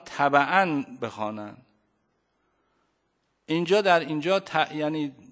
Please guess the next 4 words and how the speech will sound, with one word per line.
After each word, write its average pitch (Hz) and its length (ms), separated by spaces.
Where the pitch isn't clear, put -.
نماز 147 520
جمعه 151 460
منعقد 156 600
شده 151 600